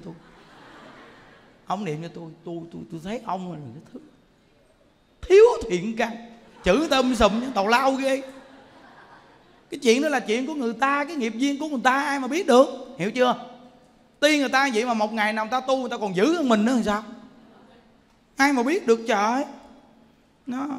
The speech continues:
nên từ nơi đó mà mình đừng có nói bây giờ mình tu ngon lành, mình nói mình hơn người ta chưa chắc á. Có những người bây giờ người ta đang hư hư vậy mà mai mốt người ta bu xuống, người ta tu một phát một, ta tiến tu luôn. Cái này là một trăm phần trăm.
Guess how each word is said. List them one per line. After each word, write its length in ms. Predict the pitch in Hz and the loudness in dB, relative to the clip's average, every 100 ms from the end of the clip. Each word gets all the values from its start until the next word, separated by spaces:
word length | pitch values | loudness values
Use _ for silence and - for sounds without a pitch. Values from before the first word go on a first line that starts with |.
| 254 | -6
nên 240 | 247 254 | -6 -4
từ 200 | 240 240 | -2 -2
nơi 180 | 254 262 | -2 -4
đó 200 | 269 330 | -4 -6
mà 380 | 294 233 226 254 240 202 - - 226 | -6 -6 -6 -8 -10 -14 -20 -16 -6
mình 140 | 220 | 0
đừng 180 | 226 226 | 2 2
có 80 | 277 | -2
nói 140 | 302 | -4
bây 100 | 277 | -2
giờ 200 | 220 214 | 2 2
mình 180 | 220 226 | 0 0
tu 120 | 254 | -2
ngon 300 | 254 254 262 | 2 2 2
lành, 200 | 233 208 | 0 -4
mình 80 | 208 | -6
nói 120 | 240 | -6
mình 120 | 269 | -4
hơn 160 | 208 240 | -4 -4
người 100 | 226 | -4
ta 120 | 226 | -8
chưa 160 | 226 220 | -6 -6
chắc 260 | 254 - | -6 -8
á. 120 | 269 262 - - _ _ _ _ _ - | -14 -18 -20 -20 _ _ _ _ _ -4
Có 100 | 294 | -2
những 260 | 262 247 277 | 0 0 0
người 260 | 240 233 | 2 2
bây 100 | 247 | 0
giờ 100 | 240 | -2
người 100 | 226 | -2
ta 60 | 254 | -2
đang 180 | 254 262 | -4 -2
hư 220 | 262 262 | -2 0
hư 120 | 262 | 0
vậy 200 | 254 233 | 0 -4
mà 100 | 214 | -4
mai 160 | 226 247 | -4 -4
mốt 140 | 311 | -4
người 100 | 262 | -4
ta 60 | 233 | -4
bu 260 | 254 254 254 | -2 -4 -8
xuống, 140 | 311 | -8
người 80 | 247 | -6
ta 40 | |
tu 100 | 240 | -4
một 220 | 233 190 | -4 -2
phát 240 | 247 330 285 | 0 0 2
một, 460 | 196 175 - - - - - _ - | 0 -2 -8 -20 -20 -20 -20 _ -8
ta 80 | 220 | -4
tiến 180 | 285 339 | -4 0
tu 160 | 262 240 | -2 0
luôn. 400 | 233 247 - - - - _ _ _ _ _ _ _ _ _ _ _ _ _ _ _ _ _ _ _ _ _ _ _ _ - | -2 -4 -12 -18 -20 -20 _ _ _ _ _ _ _ _ _ _ _ _ _ _ _ _ _ _ _ _ _ _ _ _ -8
Cái 80 | 247 | -2
này 140 | 233 | 0
là 80 | 190 | 0
một 120 | 180 190 | -4 -4
trăm 160 | 240 226 | -4 -6
phần 140 | 175 | -8
trăm. 160 | 196 | -8